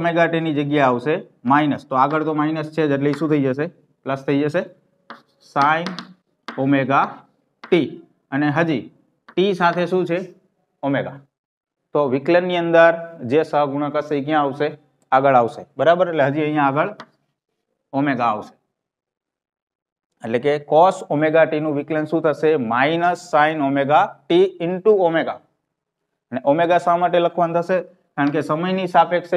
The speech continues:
વિકલન છે, તો સમય સાથે ઓમેગા છે, તો વિકલનની અંદર ઓમેગા આગળ આવશે. જો સંકલન કરતા હો, તો ઓમેગા છેદમાં જાય,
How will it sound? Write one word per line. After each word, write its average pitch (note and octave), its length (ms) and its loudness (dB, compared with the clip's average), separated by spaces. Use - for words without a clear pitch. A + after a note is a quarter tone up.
વિકલન F3 340 0
છે, F3+ 160 4
તો D3+ 40 -2
સમય F3 360 0
સાથે D#3 280 4
ઓમેગા D#3+ 360 4
છે, E3+ 100 2
તો C#3 60 -6
વિકલનની F3+ 480 0
અંદર E3 200 4
ઓમેગા D#3 300 2
આગળ C3 220 0
આવશે. G#2 280 -6
જો D3 60 0
સંકલન E3 400 0
કરતા E3+ 320 2
હો, D#3+ 40 4
તો D#3 140 0
ઓમેગા D3 300 -2
છેદમાં A2 340 -6
જાય, - 120 -20